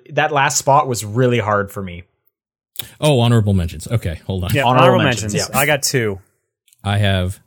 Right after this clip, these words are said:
Speaker 2: four, five, six, seven, eight, nine, ten, eleven. I have
Speaker 1: <laughs> I have,
Speaker 2: eleven.
Speaker 1: I have eight.
Speaker 2: Okay.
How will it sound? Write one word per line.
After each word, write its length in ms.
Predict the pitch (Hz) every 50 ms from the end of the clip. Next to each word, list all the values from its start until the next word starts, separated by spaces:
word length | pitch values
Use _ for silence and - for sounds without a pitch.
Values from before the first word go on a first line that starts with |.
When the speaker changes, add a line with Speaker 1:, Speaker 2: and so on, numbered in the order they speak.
| _ _ _ _ _ _ _ _ _ _ _ _ _ _ _ _ _ _
Speaker 2:
four, 240 | - 98 95 92 90 87
five, 360 | - - 95 95 92 90 90
six, 380 | - - 92 87 90 - -
seven, 380 | - - 95 90 90 92 90 85
eight, 380 | 73 85 87 87 87 - _ - _ _ _ _ _ -
nine, 260 | 90 85 82 85 90
ten, 180 | - - 98 - -
eleven. 420 | 135 120 117 120 107 95 85 90 - - 143 - - -
I 80 | 110
have 80 | 117 113
Speaker 1:
<laughs> 0 |
I 40 | 117
have, 60 | 104
Speaker 2:
eleven. 240 | 87 82 82 92 -
Speaker 1:
I 80 | - 120
have 100 | 123 117 -
eight. 280 | 123 120 113 117 - _ _ _ - 127 _ - _ _ _ _ _ _ - - - -
Speaker 2:
Okay. 240 | 151 120 - 95 90